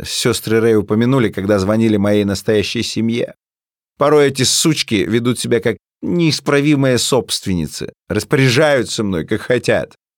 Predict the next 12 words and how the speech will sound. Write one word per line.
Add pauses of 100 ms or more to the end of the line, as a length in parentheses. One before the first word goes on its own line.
(240)
Бренди
достает
из
сумки
белые
перчатки
с
пуговками-жемчужинами (360)
на
внутренней
стороне
запястий